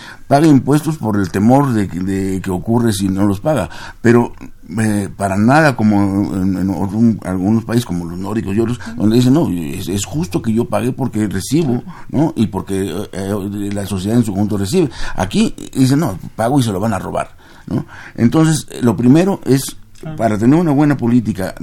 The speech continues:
Speaker 1: eh, recaudatoria, es que haya confianza en que,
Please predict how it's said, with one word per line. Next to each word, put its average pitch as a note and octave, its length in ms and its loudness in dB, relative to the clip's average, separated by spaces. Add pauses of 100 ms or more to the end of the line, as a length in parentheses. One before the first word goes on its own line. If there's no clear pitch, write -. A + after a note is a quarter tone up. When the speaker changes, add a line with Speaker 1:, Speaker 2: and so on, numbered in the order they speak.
(120)
Speaker 1:
eh, F2+ 320 -4
recaudatoria, G2 680 -2
es G#2+ 120 -2
que - 60 -6
haya G#2+ 160 0
confianza G#2+ 640 -2 (160)
en A2 260 0 (180)
que, A#2+ 320 2